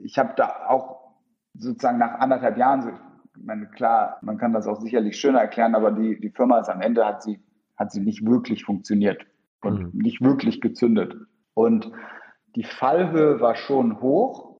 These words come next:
Speaker 1: Ich brauchte auch einige Zeit, um auch zu realisieren, was ich zum Beispiel möchte, was ich nicht möchte.
Speaker 2: Mhm.
Speaker 1: Jetzt konkret für, für Doktor Smile war es mir dann halt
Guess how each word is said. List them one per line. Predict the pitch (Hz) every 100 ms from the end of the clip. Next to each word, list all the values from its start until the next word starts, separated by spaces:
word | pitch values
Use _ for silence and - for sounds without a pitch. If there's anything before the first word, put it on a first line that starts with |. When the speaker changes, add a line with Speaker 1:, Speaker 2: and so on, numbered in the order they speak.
| _ _ _
Speaker 1:
Ich | 120 -
brauchte | 123 135 -
auch | 123
einige | - 123 123 120
Zeit, | - 123 127 - -
um | 117 110 110 _ _ _
auch | - 113
zu | - 113
realisieren, | 123 120 117 110 131 147 143 120
was | 107 -
ich | -
zum | 107
Beispiel | 101 - 104
möchte, | 120 135 - 120 110
was | 104
ich | - 143
nicht | 151
möchte. | 135 117 - 117 110 - - _ -
Speaker 2:
Mhm. | 110
Speaker 1:
Jetzt | 95 98 _ -
konkret | 123 113 127 147 135
für, | - 120 117
für | - 110
Doktor | 117 - 110
Smile | 117 123 131
war | 110
es | 110 120
mir | 117
dann | 110 107
halt | 104